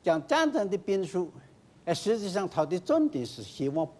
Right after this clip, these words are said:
不要打仗。好，我们再看墨子。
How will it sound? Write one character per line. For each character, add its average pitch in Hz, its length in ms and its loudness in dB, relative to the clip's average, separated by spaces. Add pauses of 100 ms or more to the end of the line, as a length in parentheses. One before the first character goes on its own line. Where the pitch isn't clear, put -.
不 147 200 -4
要 220 160 2
打 - 240 -12
仗。 - 100 -10 (4000)
好， 120 160 -4
我 127 80 -4
们 127 160 -2
再 160 140 2
看 139 340 -2 (720)
墨 135 220 4
子。 113 200 -8